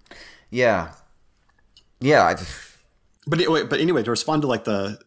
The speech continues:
Speaker 2: the, the claim that, like, wh-, is Hamas, like, an, an elitist, um,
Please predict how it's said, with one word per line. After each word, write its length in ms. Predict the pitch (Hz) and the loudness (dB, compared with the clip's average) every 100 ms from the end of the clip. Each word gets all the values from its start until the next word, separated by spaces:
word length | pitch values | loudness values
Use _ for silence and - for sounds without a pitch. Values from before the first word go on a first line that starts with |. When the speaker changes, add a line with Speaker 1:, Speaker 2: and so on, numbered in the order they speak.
| _ | _
Speaker 2:
the, 240 | - 110 101 | -6 -4 -4
the 140 | 113 | -6
claim 280 | - 135 165 | -6 -2 0
that, 60 | 113 | 0
like, 120 | 98 | -2
wh-, 180 | 113 - | -6 -2
is 180 | 147 135 | 0 0
Hamas, 640 | 127 107 117 113 107 - | 0 0 2 0 0 -4
like, 160 | 127 110 | -6 -6
an, 100 | 107 | -6
an 240 | 101 107 | -4 -6
elitist, 600 | 98 98 104 95 - - - _ _ _ _ - | -6 -4 -6 -4 -6 -6 -12 _ _ _ _ -10
um, 680 | 98 95 92 - 50 131 | -6 -4 -4 -6 -8 -10